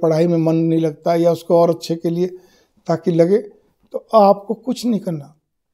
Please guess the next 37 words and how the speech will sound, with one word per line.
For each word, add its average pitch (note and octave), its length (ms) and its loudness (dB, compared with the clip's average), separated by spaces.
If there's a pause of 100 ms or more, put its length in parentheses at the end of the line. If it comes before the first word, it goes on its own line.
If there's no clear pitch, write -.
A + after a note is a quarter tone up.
(420)
आपको E3 340 0
छोटी F3+ 380 -4
छोटी F#3+ 300 -4
चीज़ें G3 320 -2
क्या G#3 180 2
करनी, E3+ 260 -2
जो G3+ 260 -2
आप, G3+ 420 2
मैं A#3+ 260 -2
इसको - 220 -6
दो F#3+ 200 4
पार्टों F#3 340 0
में D#3+ 60 -4
बांट D3+ 220 0
रहा G#3 80 -2
हूँ। C#4+ 140 -10 (380)
पहले A3 200 2
तो B3 60 -6
सीधा G#3+ 340 2
ही C#4 80 4
आपको A#3+ 280 4
ये A#3 60 0
बता G3 220 -2
रहा A#3 100 2
हूँ - 160 -18
कैसे G#3+ 280 4
इसको - 200 -2
प्रयोग F3+ 440 2
में D#3+ 100 -2
लाना, C#3+ 300 -8 (340)
उसके A3+ 300 -4
बाद G#3+ 260 2
लास्ट F3+ 340 4
में C4+ 120 -2
ये B3 80 0
बताऊँगा G3 420 0
कि A#3+ 200 -6